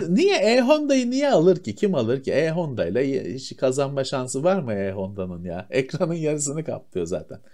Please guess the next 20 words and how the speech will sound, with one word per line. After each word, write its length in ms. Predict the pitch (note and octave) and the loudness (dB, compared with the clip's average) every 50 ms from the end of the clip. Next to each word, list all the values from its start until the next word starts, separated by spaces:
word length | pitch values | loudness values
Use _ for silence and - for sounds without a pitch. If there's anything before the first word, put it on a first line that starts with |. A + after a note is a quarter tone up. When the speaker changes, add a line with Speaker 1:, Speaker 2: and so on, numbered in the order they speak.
| - - - - - - - | -20 -20 -20 -20 -20 -20 -12
Speaker 2:
Şey 160 | - A#2+ G#2+ | -10 2 4
yapamıyorsun, 640 | E3+ E3 - C3+ A#2 G#2 G2 G2 F#2+ - G2 F#2 | 4 6 6 4 4 4 0 -2 -4 -4 -6 -4
eğilip 840 | E2 G#2 G#2+ A2 A2+ A2+ - - - C#3+ C#3 - - C#3 B2 - - | -2 -2 -2 -2 -4 -8 -12 -10 -4 -4 -4 0 2 2 2 2 2
<laughs> 20 | |
kaçamıyorsun. 760 | - A2+ A2 - C3+ B2+ A2+ G#2 G2+ G#2 G2+ - A2 G#2+ - - | 0 0 4 4 4 4 4 0 -2 0 0 -2 -4 -4 -6 -8
<laughs> 40 | - - A2 - - - - - - - - - - - - - A3 - - - - - - - - - - - - - - - - - - A#2+ G#2+ - - - A2+ - - - - - - - - - - - - - - - - - - - - - | -4 -4 -4 -4 -4 -8 -10 -10 -10 -12 -20 -20 -20 -20 -20 -20 -20 -20 -20 -20 -20 -20 -20 -20 -20 -20 -20 -20 -20 -20 -20 -20 -20 -14 -12 -12 -12 -12 -14 -18 -20 -20 -20 -20 -20 -20 -20 -20 -20 -20 -20 -20 -20 -20 -20 -20 -20 -20 -20 -20 -20 -14
Speaker 1:
Yani, 320 | - A#2 A#2+ A#2+ A#2+ B2+ C3+ | -4 -2 0 2 2 0 0
e, 280 | C#3 - - - A#2 | -2 -4 -6 -6 -6
kesin 380 | A2 - - - C3+ B2 - F#3 | -4 -4 -2 -2 -2 0 0 0
şeydir 360 | E3+ - D3 D3 D#3 B2+ A2+ | 2 4 6 6 6 4 2
o. 140 | G#2+ G2 - - | 0 -2 -4 -4
Yani 280 | G#2+ A2+ A2+ A2+ G#2+ - - - - - - - - - - | -2 -2 -2 -2 -4 -8 -14 -20 -20 -20 -20 -20 -20 -20 -20
kaçamıyor 520 | - - - - - F3 F3 F3 F#3+ A3+ B3 | -18 -10 -8 0 4 6 6 8 8 8 10
da 100 | A3 D3+ | 8 8
vurduğu 360 | C#3+ D3+ D#3 C#3+ C#3+ F3 F3 | 10 8 6 8 8 6 6
zaman 280 | D#3 E3 D#3+ E3 E3 D3+ | 8 8 6 6 4 4
tam 220 | - D#3+ D#3+ D#3+ | 4 4 4 4
oturtanlardır 800 | C#3 B2+ - B2+ B2+ A#2+ - C3 B2 B2+ B2+ C3 C3 B2 A#2 G#2+ | 4 2 2 0 2 2 2 2 2 2 2 2 2 0 0 -2
genelde 360 | G2 A2 A2 A2 G#2+ G#2 A2 | -2 -2 -2 0 0 0 0
onlar. 360 | G#2+ G#2 G#2 G#2 G#2 - - | -2 -2 -2 -4 -6 -6 -8